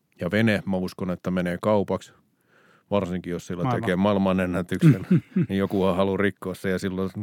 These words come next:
Speaker 1: kalusto on todettu hyväksi, niin – mä luulen, että niissä ei hinta laske niinku ollenkaan.
Speaker 2: Joo.
Speaker 1: Että se olisi.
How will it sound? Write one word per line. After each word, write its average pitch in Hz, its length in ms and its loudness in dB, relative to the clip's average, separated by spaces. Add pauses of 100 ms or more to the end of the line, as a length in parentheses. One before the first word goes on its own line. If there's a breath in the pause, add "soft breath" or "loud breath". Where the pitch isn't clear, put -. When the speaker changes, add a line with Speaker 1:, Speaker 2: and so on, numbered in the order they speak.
Speaker 1:
kalusto 95 380 -2
on 90 80 -4
todettu 92 380 -4
hyväksi, 90 340 -4
niin – 90 220 -6 (680 soft breath)
mä 95 60 -8
luulen, 90 220 -4
että 92 160 -4
niissä 90 300 -2
ei 92 80 -4 (320)
hinta 90 260 0
laske 87 300 -4
niinku 87 340 -6
ollenkaan. 90 440 -8 (120)
Speaker 2:
Joo. 110 220 -2 (880)
Speaker 1:
Että 92 240 -6
se 92 120 -4
olisi. 90 260 -2